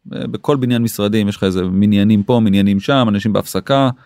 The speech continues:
ההוא הולך ל-, לא יודע מה, לקנות אוכל, והוא הולך לעשן סיגריה, והוא הולך לחדר כושר, והוא הולך לבית כנסת, כל אחד עושה את הזה שלו, אין, אה, אין עניין, ו-, וגם, אה, זה.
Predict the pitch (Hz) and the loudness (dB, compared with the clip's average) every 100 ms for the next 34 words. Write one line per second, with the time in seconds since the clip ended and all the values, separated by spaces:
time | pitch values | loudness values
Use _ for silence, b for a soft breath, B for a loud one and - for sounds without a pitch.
0 | b b 107 113 107 101 104 101 95 95 | b b 0 2 2 0 0 0 0 0
1 | 92 95 92 90 90 90 - 107 - 156 | 0 0 0 0 0 -2 0 -2 0 -2
2 | 190 185 107 104 - 107 98 104 101 120 | -2 0 0 0 0 -4 -2 -4 0 0
3 | 156 135 104 107 107 101 - 226 240 143 | 2 0 0 -2 -4 -6 -6 -4 -2 -2
4 | 131 127 208 - 190 190 190 - 160 120 | -2 -2 -4 -2 -4 -4 -6 -6 -4 -4
5 | 110 107 110 107 104 107 113 147 147 B | -4 -4 0 0 0 -2 0 -2 -4 B
6 | B B - 147 151 131 120 110 104 101 | B B -2 0 2 2 2 2 2 2
7 | 101 107 101 117 147 143 120 98 90 98 | 2 2 4 4 4 4 2 -2 0 0
8 | 87 101 98 90 87 85 | 2 4 4 2 -2 -6